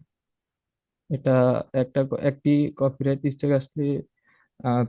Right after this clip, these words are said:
তিন মাসের মধ্যে, আহ, মোছা সম্ভব, কিন্তু এটা তিন বছর হয়ে গেছে, অনেক পুরানো হয়ে গেছে, এটা মোছা সম্ভব নয়।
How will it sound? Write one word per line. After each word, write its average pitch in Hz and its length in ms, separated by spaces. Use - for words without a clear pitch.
তিন 139 220
মাসের 135 260
মধ্যে, 139 340
আহ, - 200
মোছা 143 320
সম্ভব, 120 540
কিন্তু 123 300
এটা 131 240
তিন 135 260
বছর 131 260
হয়ে 135 160
গেছে, 135 200
অনেক 135 220
পুরানো 135 320
হয়ে 127 140
গেছে, 131 160
এটা 135 160
মোছা 120 320
সম্ভব 123 400
নয়। 143 180